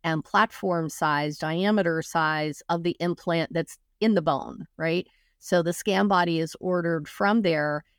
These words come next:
It must be positioned properly. You, you should take a radiograph to confirm that it is seated accurately before taking that scan. And, and I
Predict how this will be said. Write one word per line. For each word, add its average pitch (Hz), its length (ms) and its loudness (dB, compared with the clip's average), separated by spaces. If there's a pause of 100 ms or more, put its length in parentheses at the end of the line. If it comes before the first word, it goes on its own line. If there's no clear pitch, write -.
(100)
It 185 160 0
must 175 280 0
be 151 200 -4
positioned 202 680 -2
properly. 190 800 0 (340)
You, 165 640 -2
you 175 160 -2
should 175 200 -4
take - 200 -4
a 160 40 -6
radiograph 196 880 2
to - 160 -4
confirm 185 840 0 (160)
that 170 480 0 (160)
it 175 180 -4
is 160 160 -4
seated 220 680 0 (100)
accurately 220 800 0 (380)
before 196 720 -2
taking 170 680 -2
that 151 200 0
scan. - 460 -6 (520)
And, 165 580 0 (220)
and 165 240 -2
I 185 240 2